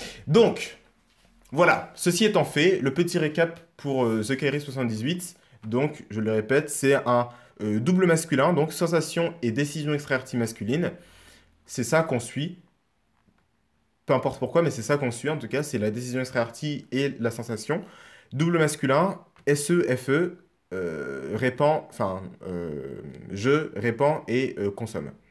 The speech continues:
Voilà pour The Kairi. Vachement intéressant comme, euh, comme, euh, comme personne. J'ai, j'ai un peu appris à le connaître, et cetera. Il a une histoire plutôt intéressante, euh, bref. Emmanuel Macron, maintenant. Passons aux choses sérieuses.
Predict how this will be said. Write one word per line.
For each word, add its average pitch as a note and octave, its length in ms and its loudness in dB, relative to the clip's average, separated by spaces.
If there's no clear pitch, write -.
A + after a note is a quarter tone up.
Voilà E3 240 8
pour F#3+ 160 4
The F3+ 100 6
Kairi. F3+ 520 4
Vachement F3 360 4
intéressant F#3 560 4
comme, B2 200 0
euh, A2 200 2
comme, A2 260 -2
euh, G2+ 180 -2
comme A2 160 -4
personne. B2 420 -6
J'ai, G2 540 -4
j'ai G#2+ 120 0
un A2+ 240 0
peu C#3+ 140 0
appris C3+ 220 2
à - 20 4
le A2+ 40 -2
connaître, B2 300 0
et A#2 80 -6
cetera. A2 320 0
Il C3+ 140 2
a G#2 40 2
une G#2+ 120 2
histoire B2 440 0
plutôt A2+ 260 -2
intéressante, A2 640 -2
euh, E2 60 -6
bref. - 320 -12
Emmanuel A#3 500 10
Macron, F3+ 540 6
maintenant. C3 500 4
Passons C#3 280 2
aux D3 40 2
choses C3+ 180 0
sérieuses. C#3 680 6